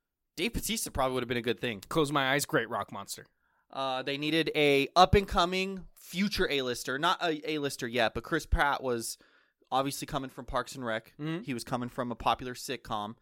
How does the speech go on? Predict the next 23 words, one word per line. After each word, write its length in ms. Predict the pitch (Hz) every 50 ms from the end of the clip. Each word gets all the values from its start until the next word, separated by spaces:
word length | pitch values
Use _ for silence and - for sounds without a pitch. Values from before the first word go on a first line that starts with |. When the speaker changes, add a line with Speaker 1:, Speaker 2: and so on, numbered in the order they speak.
| _ -
Speaker 2:
Yep. 160 | 117 127 131 - _ _ _
Speaker 1:
And 220 | - 127 120 123
then 260 | 120 117 113 110 104 - -
obviously 400 | 120 117 120 - - 120 110 113
had 320 | 120 107 104 104 - -
Guardians 480 | - 120 117 120 120 117 110 110 110 110
and 80 | 107 107
then 80 | 101
Jurassic 400 | - 113 107 107 104 - 104 -
World. 260 | 113 113 107 101 101
Now 200 | 104 110 104 107
he's 240 | 107 107 - - - - 117
voice 260 | 117 113 113 107 -
acting 300 | 110 98 98 _ - 113
everything. 380 | 110 107 107 107 - 104 104 -
I 100 | - 143
don't 120 | 147 156 151
Speaker 2:
Yeah. 60 | 147
Speaker 1:
know 40 | 135
who's, 160 | 143 139 123
like, 140 | 143 131 127
an 100 | 120 -
up-and-coming 720 | 127 127 - 131 120 - - 127 120 123 117 117 113 113